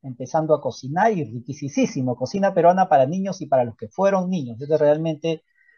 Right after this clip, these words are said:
un libro, eh, bello, encantador.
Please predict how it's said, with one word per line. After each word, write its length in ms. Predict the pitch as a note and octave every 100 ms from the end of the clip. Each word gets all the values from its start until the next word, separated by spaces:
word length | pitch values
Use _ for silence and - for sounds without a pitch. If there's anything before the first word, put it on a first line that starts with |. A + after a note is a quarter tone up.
| _ -
un 160 | D#3+
libro, 640 | D#3+ F3 E3+ E3 E3 D3+ -
eh, 160 | D#3 C3+
bello, 400 | E3+ F#3 E3 D3+
encantador. 560 | C#3 C3+ B2+ C#3 C#3